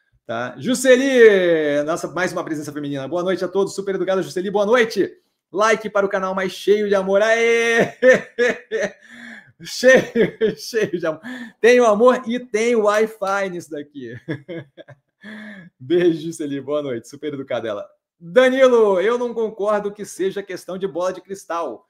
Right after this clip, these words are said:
E é um direito seu, parceirão, não concordar." Super entendo, mas não tem modelagem que, que, que, que, que olhe juros futuros. Sinto muito. Você pode chamar de bola de cristal, búzios, tarô,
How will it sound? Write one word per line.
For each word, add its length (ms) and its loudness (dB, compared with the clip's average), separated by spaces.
E 200 -10
é 60 -6
um 120 -8
direito 420 -10
seu, 340 -10
parceirão, 360 -6
não 120 -10
concordar." 520 -8
Super 320 -10
entendo, 360 -10
mas 260 -10
não 120 -18
tem 120 -10
modelagem 480 -6
que, 140 -20
que, 180 -20
que, 220 -18
que, 300 -12
que 140 -10
olhe 280 -4
juros 220 -12
futuros. 320 -14
Sinto 180 -20
muito. 200 -12
Você 120 -2
pode 160 0
chamar 140 -4
de 60 -2
bola 200 -2
de 60 -14
cristal, 580 -6
búzios, 460 -8
tarô, 800 -4